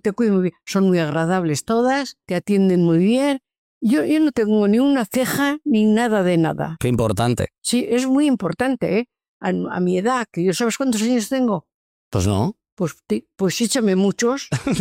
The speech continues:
Speaker 2: Pues muchos.
Speaker 1: Pues noventa y dos.
Speaker 2: Pues
Speaker 1: ¿Ves?
Speaker 2: está, es
Speaker 1: No, parece que tengo noventa y dos.
Speaker 2: No parece.
Speaker 1: Estoy encantada de la vida.
Speaker 2: Estás muy bien.
Speaker 1: Cumplir muchos más, ¿eh?
Speaker 2: Esa energía que no se pierda nunca, ¿eh?
Speaker 1: Eh,
Speaker 2: Y esa alegría.
Speaker 1: verdad, no. La alegría de vivir hay que tener.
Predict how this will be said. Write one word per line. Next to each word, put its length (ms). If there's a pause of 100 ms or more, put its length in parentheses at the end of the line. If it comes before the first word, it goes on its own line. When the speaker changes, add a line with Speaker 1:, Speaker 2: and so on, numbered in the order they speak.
(720)
Speaker 2:
Pues 140
muchos. 580 (120)
Speaker 1:
Pues 180
noventa 400
y 80
dos. 340
Speaker 2:
Pues 140
Speaker 1:
¿Ves? 80
Speaker 2:
está, 200
es 60
Speaker 1:
No, 200 (100)
parece 400
que 140
tengo 240
noventa 340
y 60
dos. 120
Speaker 2:
No 200
parece. 340
Speaker 1:
Estoy 160
encantada 460
de 40
la 60
vida. 360
Speaker 2:
Estás 200
muy 180
bien. 140
Speaker 1:
Cumplir 400
muchos 320
más, 280
¿eh? 220
Speaker 2:
Esa 180
energía 300
que 100
no 60
se 140
pierda 260
nunca, 360
¿eh? 240
Speaker 1:
Eh, 60
Speaker 2:
Y 40
esa 140
alegría. 380
Speaker 1:
verdad, 280
no. 340
La 140
alegría 460
de 80
vivir 260
hay 120
que 120
tener. 400